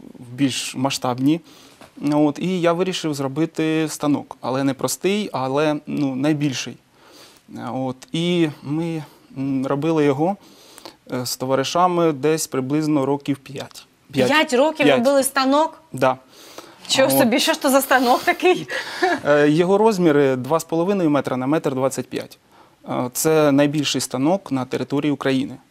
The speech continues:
Speaker 1: лазерний. А, є у мене іще один станок, він ніхромовий, тобто випалює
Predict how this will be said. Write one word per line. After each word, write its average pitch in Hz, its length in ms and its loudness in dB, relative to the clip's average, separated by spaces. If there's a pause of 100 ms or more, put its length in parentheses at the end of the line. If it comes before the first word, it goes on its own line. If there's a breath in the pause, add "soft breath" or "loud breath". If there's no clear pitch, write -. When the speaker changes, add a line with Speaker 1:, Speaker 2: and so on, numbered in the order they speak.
(420)
Speaker 1:
лазерний. 123 500 -2 (680 loud breath)
А, 123 260 -6
є 139 140 2 (120)
у 147 40 0
мене 143 300 0 (180)
іще 180 340 0
один 247 220 0
станок, 196 540 -2
він 165 680 -2
ніхромовий, 131 640 -2
тобто 127 400 -6
випалює 180 500 -4